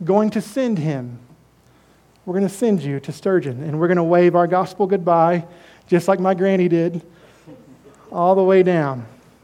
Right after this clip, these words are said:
Before we do that, though, Josh, I wanna allow you just a moment to say a few words. Is this mic on? Say a few words and share with us exactly how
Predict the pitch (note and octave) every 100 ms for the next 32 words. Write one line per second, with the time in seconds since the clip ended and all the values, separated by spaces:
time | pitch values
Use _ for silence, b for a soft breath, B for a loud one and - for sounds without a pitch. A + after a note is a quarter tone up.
0 | - F3 A#3 B3+ A#3 G3 F3+ F3 E3 E3+
1 | E3+ F3+ F#3+ F3+ F3+ F3+ E3+ F3+ F3 E3
2 | F3 E3 F3+ F3 F#3+ F3+ F3 F#3 F3 -
3 | b b D#3+ D#3+ E3 F3 F3 F3 F3 G3+
4 | G3 _ b b b b b b b b
5 | - G3+ G3 A3+ F#3+ F3+ F3+ D#3+ D3+ G3
6 | F3+ F3 E3 D#3+ C#3+ E3 E3+ F3 D#3 D3+
7 | F3 D3 D3+